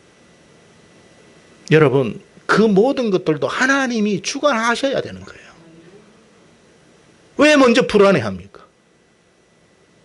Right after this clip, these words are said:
쉼이 없어요. 통장에 잔고는 있어요. 쉼은 없어요.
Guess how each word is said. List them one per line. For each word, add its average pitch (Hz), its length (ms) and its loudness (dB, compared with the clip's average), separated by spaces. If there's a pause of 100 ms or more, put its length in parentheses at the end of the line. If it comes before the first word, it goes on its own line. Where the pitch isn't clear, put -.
(220)
쉼이 302 340 2
없어요. - 340 -4 (2250)
통장에 220 560 6
잔고는 247 500 2
있어요. 190 460 0 (280)
쉼은 117 440 -10
없어요. - 280 -20